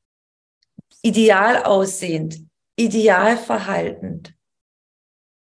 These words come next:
Es ist den anderen ihr Problem. Und diejenigen, die dich bewerten, die sind mit ihrem eigenen Leben komplett unzufrieden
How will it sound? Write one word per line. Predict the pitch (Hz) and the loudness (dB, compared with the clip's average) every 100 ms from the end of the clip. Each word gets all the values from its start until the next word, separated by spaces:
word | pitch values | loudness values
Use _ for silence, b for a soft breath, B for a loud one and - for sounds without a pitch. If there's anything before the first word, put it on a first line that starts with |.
| _ _ _ _ | _ _ _ _
Es | - | -6
ist | - 226 | -4 -4
den | 214 | -4
anderen | - 202 226 233 | -2 0 2 2
ihr | 226 196 | 0 -4
Problem. | 196 180 180 165 160 165 - _ | -6 -12 -8 -8 -6 -8 -12 _
Und | 190 190 | -12 -6
diejenigen, | 240 277 277 262 262 240 233 226 - b b b b | -2 0 2 0 0 0 0 -2 -12 b b b b
die | 208 | -4
dich | 196 196 | -4 -8
bewerten, | - 160 196 220 240 - 247 254 254 - _ _ _ _ | -8 -2 4 4 4 -2 -6 -6 -10 -20 _ _ _ _
die | 208 | -6
sind | 208 208 | -4 -4
mit | 202 - | -6 -8
ihrem | - 190 | -6 -6
eigenen | - 165 185 208 226 208 | -6 -2 0 2 0 0
Leben | 190 190 196 190 | -4 -6 -6 -8
komplett | - 190 196 - 190 - | -4 -4 -4 -8 -10 -8
unzufrieden | 190 202 - 196 - 185 170 180 175 - | -8 -8 -8 -14 -12 -12 -10 -12 -14 -20